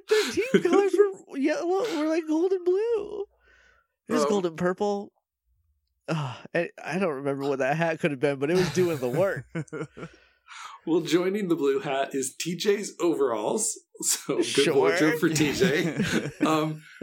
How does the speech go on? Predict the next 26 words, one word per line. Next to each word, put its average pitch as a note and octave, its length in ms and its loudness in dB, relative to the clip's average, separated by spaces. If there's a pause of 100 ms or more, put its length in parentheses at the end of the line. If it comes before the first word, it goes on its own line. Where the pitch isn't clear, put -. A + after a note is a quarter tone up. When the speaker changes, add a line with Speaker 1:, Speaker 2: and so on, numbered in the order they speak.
(300)
Speaker 3:
A - 40 -16
fashion C3+ 540 -4
icon. A#2 500 -6 (360)
Speaker 2:
yes. - 360 0 (220)
<laughs> - 80 0 (1120)
Uh, B2 260 0
the D#3 120 4
last D#3 260 0
one E3+ 140 2
from E3 180 2
Turbo C#3+ 360 2
was A2+ 300 -2
Adam A#2+ 280 0
Park's - 320 -2
crazy G#2+ 420 0
hair. D#3 320 -8 (540)
Speaker 3:
<laughs> - 1080 -8 (640)
His E3 220 -2
hair, D#3 240 0 (180)
his G#3+ 180 0
hair F3+ 180 2
did C#3+ 180 -4
get A#2+ 160 -2
off C#3 240 0
the C#3 100 -6
rails. F3+ 540 -2